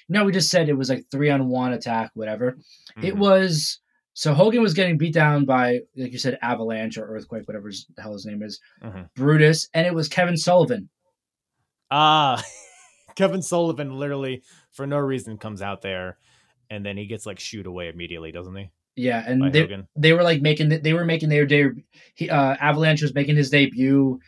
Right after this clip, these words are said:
Speaker 1: in W C W, and, uh, do you remember how that, how the show actually ended? Like, who made the save?
Speaker 2: I don't.
Speaker 1: It was Sting.
Speaker 2: That's
Speaker 1: Sting,
Speaker 2: right, yep.
Speaker 1: Sting made the save,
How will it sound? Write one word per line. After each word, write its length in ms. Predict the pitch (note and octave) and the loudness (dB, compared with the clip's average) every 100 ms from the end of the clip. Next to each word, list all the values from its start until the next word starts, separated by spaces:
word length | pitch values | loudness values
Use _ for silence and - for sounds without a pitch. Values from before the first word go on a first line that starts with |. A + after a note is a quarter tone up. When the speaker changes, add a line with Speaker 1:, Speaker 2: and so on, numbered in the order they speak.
| _ | _
Speaker 1:
in 100 | B2 | -4
W 180 | B2 B2+ | -2 -2
C 180 | C#3 C#3 | 0 -2
W, 520 | A#2+ A2 A#2 A#2 A2+ _ _ _ _ _ _ | -2 -4 -6 -6 -10 _ _ _ _ _ _
and, 260 | A2 G#2+ G#2 | -12 -10 -8
uh, 500 | G#2 G#2 G2+ G2+ G2+ _ _ _ _ _ _ _ _ | -8 -10 -10 -12 -16 _ _ _ _ _ _ _ _
do 80 | B2+ | -2
you 40 | |
remember 180 | C#3+ D3 | 0 2
how 160 | D3 C#3 | 2 4
that, 240 | C3+ - | 2 0
how 160 | - D3 | -4 0
the 100 | C3+ | 0
show 240 | - D3 | 2 2
actually 360 | C3+ C3 C#3 C3 | 4 2 -2 -4
ended? 320 | B2 C#3+ D3 A#2+ | -2 -2 -2 -6
Like, 140 | A2 A2+ | -14 -10
who 80 | B2+ | -4
made 200 | C3 A#2+ | -4 -2
the 40 | |
save? 400 | A2+ B2+ B2+ C3+ _ _ _ _ - _ | -4 -2 -2 -4 _ _ _ _ -20 _
Speaker 2:
I 60 | |
don't. 360 | F#2 F#2+ E2+ - - _ _ _ | -14 -12 -14 -18 -20 _ _ _
Speaker 1:
It 60 | B2+ | -6
was 180 | A#2 | -4
Sting. 440 | - - C3+ G#2 E2+ _ _ _ _ _ _ _ _ _ - | -4 0 0 0 -8 _ _ _ _ _ _ _ _ _ -8
Speaker 2:
That's 100 | G2+ | -2
Speaker 1:
Sting, 240 | C3 E3 | 2 2
Speaker 2:
right, 200 | C3 F#2 - | 2 -6 -10
yep. 140 | G#2+ | -6
Speaker 1:
Sting 220 | A2+ D#3+ D#3+ | 2 4 6
made 200 | E3 D#3+ | 4 4
the 60 | |
save, 500 | - D3+ D3 D#3 D#3+ | 2 2 4 2 0